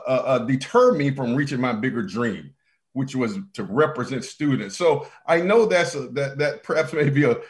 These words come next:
small example of leadership, but it really did define how I view myself, uh, the vision that I have, uh, my willingness to, to fight for change. And that was,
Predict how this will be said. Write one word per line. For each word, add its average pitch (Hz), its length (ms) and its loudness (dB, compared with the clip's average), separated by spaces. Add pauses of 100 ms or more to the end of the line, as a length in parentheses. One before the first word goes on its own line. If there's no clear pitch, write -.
(100)
small 160 400 4
example 127 520 -2
of 110 80 -4
leadership, 156 520 -4
but 180 200 -4
it 214 180 -2
really 254 340 -2
did 151 320 -2
define 131 600 -4 (320)
how 165 300 2
I 156 280 4
view 139 340 0 (140)
myself, 123 800 0
uh, 98 380 -4
the 101 100 -6
vision 135 520 0 (440)
that 110 120 0
I 131 140 4
have, 135 540 2
uh, 110 380 -2
my 110 140 -2
willingness 131 640 -2
to, 113 280 -4 (300)
to 104 100 -6
fight 139 380 2
for 117 140 -8
change. 135 680 -2
And 147 500 -2
that 170 260 0
was, 196 140 -2